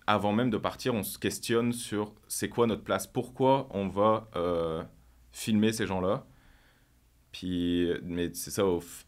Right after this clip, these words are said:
au final, c'est, c'est confrontant parce que je pense, et ça c'est seulement, c'est vraiment très personnel, mais je pense qu'on est obligé de s'investir émotionnellement, de s'investir humainement, parce que on,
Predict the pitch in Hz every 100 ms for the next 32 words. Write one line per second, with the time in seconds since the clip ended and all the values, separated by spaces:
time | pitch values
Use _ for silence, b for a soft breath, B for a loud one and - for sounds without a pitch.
0 | - 92 - 110 110 123 117 - - 107
1 | 107 - - 120 117 101 110 127 117 -
2 | 98 104 117 135 - 98 104 - 104 -
3 | 98 98 95 85 90 107 107 98 - 107
4 | 120 92 - 123 - 92 87 113 104 101
5 | 98 113 120 B B - 107 107 92 92
6 | - 117 95 95 101 95 101 117 104 92
7 | 95 - 104 101 110 110 92 - 92 92
8 | B B B B 87 92